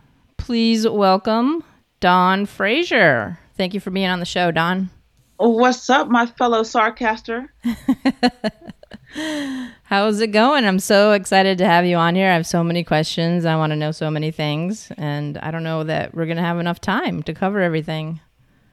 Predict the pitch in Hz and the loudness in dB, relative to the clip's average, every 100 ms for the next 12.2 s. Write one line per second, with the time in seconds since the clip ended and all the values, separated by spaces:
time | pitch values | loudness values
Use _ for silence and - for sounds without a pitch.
0 | _ 247 311 302 302 302 - - 262 277 | _ -12 -6 -2 -2 -4 -12 -16 -14 -4
1 | 269 254 226 208 226 214 208 202 - 220 | 0 0 -2 0 0 2 0 -2 -4 0
2 | 202 202 190 - - 185 190 175 - 180 | 0 0 -4 -4 -10 -2 0 0 -2 -6
3 | 165 180 165 165 151 151 165 165 185 160 | -4 -8 -4 0 0 -2 -6 -8 -6 -4
4 | - 165 147 135 - 156 - 160 - - | -4 -4 -4 -6 -2 -2 0 -2 -2 -8
5 | 214 196 226 190 214 233 240 254 - - | -10 -2 0 0 0 2 2 0 -8 -8
6 | 196 180 165 165 180 _ _ _ - - | -6 -4 -6 -8 -14 _ _ _ -20 -2
7 | 220 180 214 233 190 180 175 254 202 196 | 0 2 2 2 2 2 -2 -2 0 0
8 | 214 226 233 _ _ 190 202 208 196 185 | -2 -8 -12 _ _ -6 -4 -2 -4 -6
9 | 202 202 - 190 208 208 - 196 175 156 | -8 -8 -6 -4 -4 -10 -10 -8 -6 -4
10 | 147 139 - _ _ - 143 - 160 185 | -6 -8 -14 _ _ -16 -10 -6 -4 -2
11 | 190 185 180 175 151 156 151 185 190 190 | -4 -2 -2 -2 -2 0 2 2 2 0
12 | 196 | -4